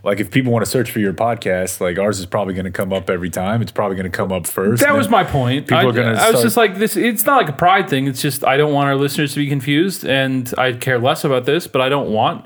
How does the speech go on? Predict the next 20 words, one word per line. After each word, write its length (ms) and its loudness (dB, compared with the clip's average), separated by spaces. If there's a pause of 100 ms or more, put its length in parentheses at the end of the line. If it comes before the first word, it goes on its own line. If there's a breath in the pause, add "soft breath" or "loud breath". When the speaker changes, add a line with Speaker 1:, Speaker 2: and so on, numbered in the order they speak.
Speaker 2:
your 240 0
listeners 400 -2
to 80 -12
be 140 -2
confused. 680 -6
So 460 0
how 200 -4
about 220 -4
you 60 -14
find 220 -2
a 20 -2
new 120 -2
name, 240 0
Speaker 1:
<clears throat> 20 2
Speaker 2:
pal? 500 0
Speaker 1:
Yeah, 280 4
unless, 360 0
like, 260 0
they 380 -2
want, 440 2